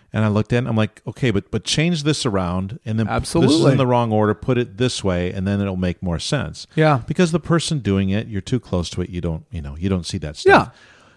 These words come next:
Speaker 1: All that to say, it's not intuitive
Speaker 2: No.
Speaker 1: for a new person coming into your
Speaker 2: No.
Speaker 1: church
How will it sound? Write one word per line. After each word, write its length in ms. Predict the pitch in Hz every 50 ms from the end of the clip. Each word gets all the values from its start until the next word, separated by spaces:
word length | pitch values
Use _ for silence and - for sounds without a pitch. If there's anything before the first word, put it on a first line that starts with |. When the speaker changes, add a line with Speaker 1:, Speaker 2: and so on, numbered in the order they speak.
| _ _ _ -
Speaker 1:
All 160 | 139 175 226
that 220 | 226 202 202 -
to 120 | - - 117
say, 520 | - - - 151 160 170 147 98 85 80 - _ _ _ _ _ _ _ _ _ _ _ -
it's 280 | 170 190 - - - -
not 400 | 156 165 180 202 208 190 - _ _ _ _ - - 156 160 -
intuitive 800 | - - - 185 240 262 262 190 104 92 92 95 98 95 - - - -
Speaker 2:
No. 180 | - 123 156 143
Speaker 1:
for 40 | 123
a 60 | 123
new 240 | 127 127 135 175 240 247
person 580 | - - 113 101 95 90 - - 104 101 -
coming 280 | 160 170 139 - - 262
into 220 | 277 269 269 277 277
your 120 | 269 269
Speaker 2:
No. 80 | 240 190
Speaker 1:
church 500 | 151 151 175 160 135 123 - - -